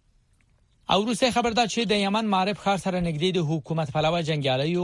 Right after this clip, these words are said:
او د حوثي باغیانو په جنگ کې د ای اف پی خبري ادارې تر مخه لږ تر لږه دوه سوه کسان وژل شوي دي.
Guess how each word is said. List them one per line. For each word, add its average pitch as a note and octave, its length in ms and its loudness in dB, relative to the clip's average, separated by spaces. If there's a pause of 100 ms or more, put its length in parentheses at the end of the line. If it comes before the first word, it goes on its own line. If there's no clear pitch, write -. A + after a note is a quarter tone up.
او D3+ 160 -2
د C#3 200 -2
حوثي C#3 400 -4 (360)
باغیانو D3 540 -2
په C#3+ 120 -4
جنگ D#3+ 300 -2
کې G3 120 -4
د D#3+ 80 0 (160)
ای D#3 320 -2
اف C#3 180 -6
پی G3 140 -4
خبري E3+ 400 -2
ادارې G3+ 340 0
تر F#3+ 120 -2
مخه F#3+ 240 -2
لږ F#3 340 -2
تر F#3+ 80 -4
لږه G3 280 -2 (200)
دوه F#3+ 240 0
سوه D3 260 -4
کسان D3 380 -4
وژل C3 420 -2
شوي B2 160 -4
دي. G#2+ 160 -10